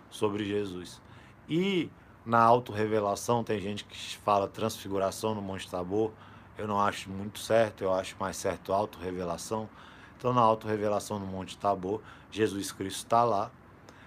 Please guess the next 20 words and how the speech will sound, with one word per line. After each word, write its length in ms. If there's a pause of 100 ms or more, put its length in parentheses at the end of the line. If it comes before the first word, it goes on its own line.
(400)
Deus, 420
o 80
Pai, 220
se 120
manifesta 800
também 480
e 40
fala: 540 (400)
"Esse 220
é 60
meu 180
filho 300
em 60
quem 160
eu 100
coloco 420
toda 180
a 40
minha 260 (200)
o-, 180